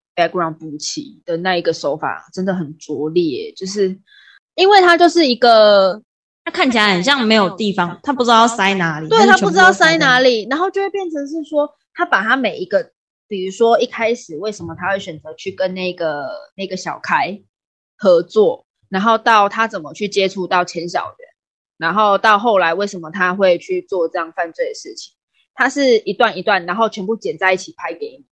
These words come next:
Speaker 1: 可是变成是对我们，对我们观众来讲，我们在看这部戏的时候的进程，就是可能他的 A 段是在第一集，然后他的 B 段却在第三集，就变成是我们在看那一段的时候，我们必须要自己去再次回想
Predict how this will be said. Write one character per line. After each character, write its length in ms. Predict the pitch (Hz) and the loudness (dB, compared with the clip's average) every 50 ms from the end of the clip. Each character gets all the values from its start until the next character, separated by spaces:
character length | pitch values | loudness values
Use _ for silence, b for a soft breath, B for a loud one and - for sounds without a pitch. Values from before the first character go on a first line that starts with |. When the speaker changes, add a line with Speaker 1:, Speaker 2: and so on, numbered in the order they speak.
| _ _ _ _ | _ _ _ _
Speaker 1:
可 120 | - 247 | -4 -2
是 80 | 277 330 | -2 0
变 160 | 277 349 320 | 0 -2 -2
成 160 | 294 262 233 | -2 -4 -4
是 100 | 233 269 | -6 -6
对 140 | 262 311 302 | -4 2 2
我 160 | 247 196 180 | 2 2 2
们， 240 | 170 170 165 160 - - | 0 -4 -8 -10 -6 0
对 80 | 285 | 0
我 120 | 262 208 185 | 2 2 0
们 160 | 180 180 180 | -2 -8 -4
观 200 | 180 214 208 208 | -4 -4 -4 -4
众 140 | 240 226 196 | -6 -10 -10
来 160 | 175 160 156 | -10 -12 -12
讲， 180 | 156 - - - _ _ _ | -10 -10 -12 -12 _ _ _
我 100 | - 220 | -8 -6
们 180 | 196 190 185 185 | -4 -4 -6 -2
在 140 | 185 247 233 | 0 -2 -2
看 260 | 233 - 254 226 208 | -2 -2 -4 -4 -2
这 160 | 214 226 208 208 | 0 0 0 0
部 140 | 208 208 | -2 -10
戏 220 | 196 - - 190 180 | -12 -12 -10 -10 -8
的 100 | 175 165 | -8 -8
时 220 | 165 - - 170 | -10 -10 -18 -14
候 240 | 170 185 170 151 - _ _ _ _ _ _ _ - | -8 -6 -6 -6 -6 _ _ _ _ _ _ _ 0
的 120 | 214 196 | 2 2
进 280 | 196 - 285 254 202 170 | 2 2 -2 -2 -2 -2
程， 120 | 180 202 | -6 -8
就 80 | - 240 | -8 -6
是 240 | 277 269 220 _ _ _ _ _ _ _ _ _ _ _ | -6 -6 -8 _ _ _ _ _ _ _ _ _ _ _
可 140 | - 240 | -2 0
能 160 | 202 202 202 202 | 0 0 0 0
他 120 | 254 277 | 0 2
的 300 | 269 247 220 196 - - - | 4 4 2 2 0 -6 -2
A 200 | 240 233 226 226 | 2 4 4 4
段 400 | 220 - 262 233 190 175 - _ | 4 4 2 4 4 2 0 _
是 160 | _ - - | _ -16 -6
在 140 | 208 233 214 | -2 -2 -2
第 160 | 208 - 226 | -2 -4 -8
一 220 | 196 156 196 196 185 | -8 -8 -10 -10 -10
集， 180 | 190 - _ _ _ _ _ _ _ _ _ | -12 -16 _ _ _ _ _ _ _ _ _
然 140 | - 202 202 | -4 -2 0
后 480 | 233 277 262 240 220 208 196 202 - _ _ _ _ _ _ _ | 2 4 6 6 6 4 2 -2 -4 _ _ _ _ _ _ _
他 180 | - 269 262 | -2 -2 0
的 240 | 262 247 208 196 190 | 2 2 0 0 -2
B 280 | - - 240 226 226 233 | -4 -4 -6 -6 -4 -2
段 280 | - 277 233 202 180 | 0 0 0 0 0
却 160 | - - 247 214 | -2 -2 0 2
在 120 | 226 208 | 0 0
第 140 | 202 220 196 | -2 -6 -12
三 320 | 180 - 175 165 175 175 | -8 -8 -8 -8 -8 -12
集， 140 | _ - _ _ _ _ _ _ - - | _ -18 _ _ _ _ _ _ -12 -2
就 100 | - 392 320 | -2 2 2
变 140 | 403 370 | 4 2
成 40 | 302 | 2
是 100 | 302 339 | 2 2
我 120 | 320 240 202 | 0 0 0
们 120 | 175 185 | 0 -2
在 120 | 240 240 | -4 -4
看 180 | 247 247 262 240 | -4 -4 -6 -4
那 100 | 254 240 | -2 -4
一 60 | 220 | -2
段 160 | 208 233 214 | -2 -4 -4
的 80 | 185 180 | -4 -6
时 140 | - - 185 | -10 -10 -8
候， 100 | 185 214 | -4 -4
我 60 | 208 | -4
们 120 | 185 175 175 | -2 -4 -6
必 100 | - 226 | -6 -8
须 160 | 202 - 202 | -8 -4 -2
要 140 | 202 196 196 | 0 0 0
自 120 | 196 202 208 | 0 -2 -4
己 140 | 175 143 | -4 -4
去 180 | 143 - - 190 180 | -6 -12 -14 -14 -6
再 200 | - 262 233 202 | -2 0 0 0
次 220 | 185 - - 220 | -2 -2 -6 -6
回 240 | 208 - - 147 165 | -6 -6 -8 -6 -6
想 180 | 190 - 175 | -6 -6 -8